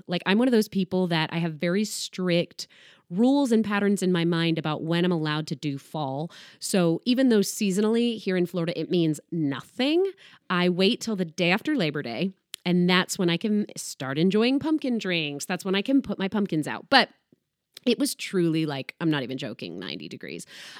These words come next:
um, this weekend. But my family said, "Let's go to the pumpkin patch." So we did. We went to the pumpkin patch. It was great. But, like, I think we were at the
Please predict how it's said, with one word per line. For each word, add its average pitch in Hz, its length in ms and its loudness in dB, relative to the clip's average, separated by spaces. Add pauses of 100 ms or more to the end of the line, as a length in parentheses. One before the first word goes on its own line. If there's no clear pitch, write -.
um, 139 420 -2
this 170 220 -4
weekend. 240 520 4
But 220 120 0
my 220 100 2
family 240 260 2
said, 190 220 -2
"Let's 170 140 -4
go 196 80 0
to 175 40 -2
the 156 60 -4
pumpkin 170 300 0
patch." 156 400 0
So 135 160 -6
we 143 160 -4
did. 233 420 2
We 190 140 0
went 220 220 0
to 277 40 -12
the 269 80 -4
pumpkin 226 320 -2
patch. 196 380 0 (420)
It 208 100 -2
was 214 160 2
great. 202 300 4
But, 208 160 -6
like, 208 240 0
I 214 120 0
think 311 460 -2
we 494 80 0 (120)
were 339 160 -2
at 190 180 -2
the 160 240 -4